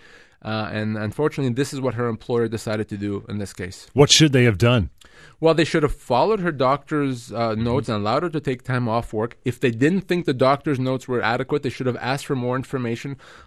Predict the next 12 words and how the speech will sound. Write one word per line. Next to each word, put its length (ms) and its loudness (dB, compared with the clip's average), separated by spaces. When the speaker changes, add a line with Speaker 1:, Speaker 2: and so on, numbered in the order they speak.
Speaker 1:
more 160 0
specific 520 -2
information 580 -4
about 340 -2
when 360 0
she 140 -8
could 180 -2
expect 480 -4
to 80 -2
resume 500 0
regular 420 0
duties, 480 -2